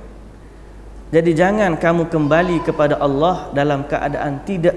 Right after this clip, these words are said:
diiringi taubat. Kalau benar sangka baik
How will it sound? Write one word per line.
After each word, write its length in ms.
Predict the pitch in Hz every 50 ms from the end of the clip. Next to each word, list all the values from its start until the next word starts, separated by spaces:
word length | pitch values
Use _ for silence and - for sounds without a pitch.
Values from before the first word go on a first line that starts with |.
| 156
diiringi 560 | 139 143 143 156 151 147 151 147 143 143 143 -
taubat. 480 | - 196 220 185 156 139 135 151 139 - - - - - - - - - - - - - - - - - - - - - - - - - -
Kalau 240 | - 151 156 156 147
benar 400 | 139 160 190 226 226 202 175 165
sangka 460 | 160 - 175 165 160 - - 170 156
baik 320 | 151 180 214 254 254 -